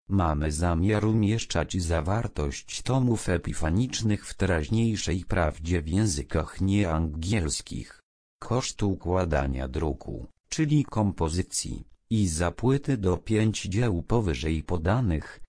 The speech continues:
jak również sto osiemdziesiąt dolarów za przechowywanie książek, jest załączone w rozchód funduszu książkowego.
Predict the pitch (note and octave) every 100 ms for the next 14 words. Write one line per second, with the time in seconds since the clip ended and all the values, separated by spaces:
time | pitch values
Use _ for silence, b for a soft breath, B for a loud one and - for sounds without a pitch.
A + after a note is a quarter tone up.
0 | _ - F2 E2 - G2 C3+ C#3 B2 F#2
1 | - - - G#2 F#2 F#2 G#2+ F#2+ C2+ B1
2 | - D2+ D2+ D2+ E2 G2 A2 G2 F2+ -
3 | D#2+ F2+ E2+ - A#2+ F#2 D#2 D2+ G#2 A2+
4 | E2+ - - E2 C#2+ A#1+ A1 - - -
5 | _ F2 G2 F#2+ - - E2+ E2 D2+ D2
6 | C#2+ C#3 D3+ G2 D#2 D2+ A2 - - F2+
7 | D#2+ - - G#2+ G2+ C3 - D2+ C#2+ -
8 | - E2 - - D#2+ F2+ D#2 C#2+ B1